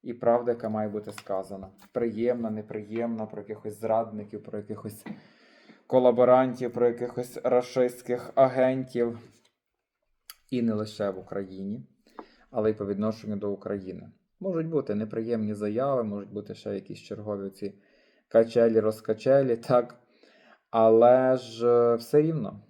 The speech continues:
багато є й хороших карт. Тому молимось, боремось, продовжуємо нашим воїнам допомагати, продовжуємо наш рух до перемоги.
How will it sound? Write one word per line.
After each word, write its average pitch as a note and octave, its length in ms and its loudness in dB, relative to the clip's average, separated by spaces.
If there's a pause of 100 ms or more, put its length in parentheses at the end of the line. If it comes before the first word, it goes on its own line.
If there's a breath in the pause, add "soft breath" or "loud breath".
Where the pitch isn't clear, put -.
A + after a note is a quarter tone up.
(1500)
багато A#2+ 360 -2
є A2+ 100 0
й A2 40 -2
хороших A2 460 -6
карт. - 240 -14 (800)
Тому G#2 300 -6
молимось, C3 560 -2 (200)
боремось, A2 580 0 (500)
продовжуємо G#2 680 0 (120)
нашим G2+ 380 -6
воїнам A2+ 340 -4
допомагати, A#2 540 -10
продовжуємо G2+ 600 -4
наш G2+ 200 -8
рух G2 200 -8
до F#2+ 100 -10
перемоги. G2+ 640 -6